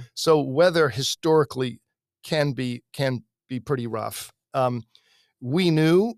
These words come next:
because now you can see weather patterns, we knew before the race that it would be super ugly. Uh, it was like, and if you know, uh,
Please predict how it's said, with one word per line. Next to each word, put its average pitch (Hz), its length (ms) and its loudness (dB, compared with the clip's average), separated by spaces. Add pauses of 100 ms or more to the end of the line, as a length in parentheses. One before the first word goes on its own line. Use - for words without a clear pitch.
because 123 340 -6
now 123 140 -2
you 123 160 -6
can 117 160 -8
see 139 180 -2
weather 123 280 0
patterns, 139 400 -2
we 151 240 0
knew 147 260 2
before 165 400 2
the 165 100 0
race 160 420 0 (460)
that 131 220 0
it 135 100 -6
would 127 160 -8
be 123 160 -4
super 139 420 -2
ugly. 180 380 -2 (460)
Uh, 127 400 0
it - 20 -6
was 131 240 -8
like, 127 240 -2
and 123 140 -8
if - 160 -20
you 127 100 -4
know, 123 300 0 (240)
uh, 117 160 -14